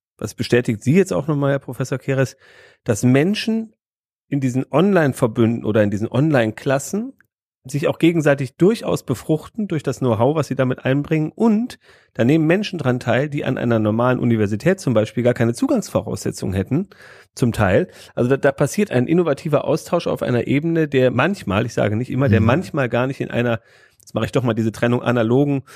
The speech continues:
Speaker 1: Vorlesung irgendwie vielleicht geleistet werden kann, weil die Menschen da gar nicht so zusammenkommen, aus unterschiedlichen Gründen. Ich möchte aber nochmal einen Sprung zurück machen, weil ich eine Sache hochinteressant fand, die das Ganze f-, hoffentlich, finde ich, auch so ein bisschen zusammenfasst, was Sie nämlich gerade gesagt haben.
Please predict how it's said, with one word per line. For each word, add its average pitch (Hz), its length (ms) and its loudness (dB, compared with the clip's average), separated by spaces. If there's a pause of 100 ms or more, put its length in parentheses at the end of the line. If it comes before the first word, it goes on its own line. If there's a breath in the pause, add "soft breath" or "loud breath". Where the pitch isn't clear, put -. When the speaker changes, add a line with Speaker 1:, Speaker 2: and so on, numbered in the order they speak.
(160 loud breath)
Speaker 1:
Vorlesung 135 580 2
irgendwie 123 280 0
vielleicht 123 240 -2
geleistet 113 440 2
werden 104 220 0
kann, 117 220 -4
weil 113 80 2
die 113 100 -2
Menschen 123 280 -2
da 104 80 0
gar 104 120 -2
nicht 104 120 -6
so 117 100 -6
zusammenkommen, 113 560 -2
aus 101 100 -6
unterschiedlichen 127 580 0
Gründen. 107 380 0 (680)
Ich 135 120 0
möchte 135 240 2
aber 113 320 0 (340)
nochmal 117 160 0
einen 104 80 -2
Sprung 123 320 -4
zurück 147 300 -2
machen, 151 320 0 (720 loud breath)
weil 127 400 0
ich - 240 -6 (200)
eine 165 220 2
Sache 143 300 2
hochinteressant 170 600 0
fand, 104 380 -4
die 117 160 0
das 117 160 -2
Ganze 131 240 -2
f-, - 180 -12
hoffentlich, 120 460 -2
finde 110 220 -6
ich, - 120 -10
auch 127 60 -8
so - 100 -10
ein 117 60 -4
bisschen 123 220 -4
zusammenfasst, 131 800 -2
was 117 160 -4
Sie 135 320 -2
nämlich 147 220 -2
gerade 127 260 0
gesagt 117 400 0
haben. 120 240 2